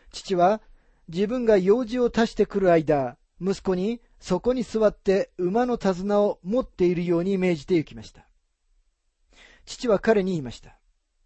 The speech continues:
「息子よ、誰にも何も言うんじゃないぞ。そうしないとお前が愚か者だということが知られてしまうから。」若者は口を開かないことを約束しました。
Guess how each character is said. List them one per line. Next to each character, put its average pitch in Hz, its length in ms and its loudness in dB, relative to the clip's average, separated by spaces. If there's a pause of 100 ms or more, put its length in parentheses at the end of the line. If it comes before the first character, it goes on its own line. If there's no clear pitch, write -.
(640)
「息 175 200 -6
子 175 140 -2
よ、 127 240 -4 (720)
誰 196 280 4
に 208 100 -4
も 214 260 -2 (240)
何 202 360 0
も 254 120 2
言 240 140 2
う 214 40 2
ん 202 40 -4
じ 175 100 2
ゃ 170 60 4
な 180 80 2
い 156 80 0
ぞ。 113 240 -14 (520)
そ - 180 0
う 196 60 2
し 190 120 -8
な 190 100 -2
い 170 60 -4
と 175 160 -2
お 185 60 -2
前 208 200 2
が 180 180 4
愚 202 240 2
か 233 160 0
者 220 200 -2
だ 196 140 2
と 196 100 -6
い 196 80 0
う 185 60 0
こ 175 140 -6
と 208 120 -4
が 208 120 2
知 - 200 -8
ら 190 120 4
れ 208 100 2
て 196 140 -2
し - 160 -8
ま 156 100 -4
う 127 60 -8
か 113 120 -20
ら。」 - 140 -20 (2250)
若 196 220 0
者 196 200 -4
は 170 100 0
口 - 320 -12
を 233 80 -2
開 202 280 0
か 240 140 -2
な 233 120 0
い 202 60 0
こ 170 140 -6
と 185 200 0
を 160 80 2
約 156 220 0
束 - 200 -10
し 127 100 -14
ま 110 80 -16
し - 80 -20
た。 - 160 -20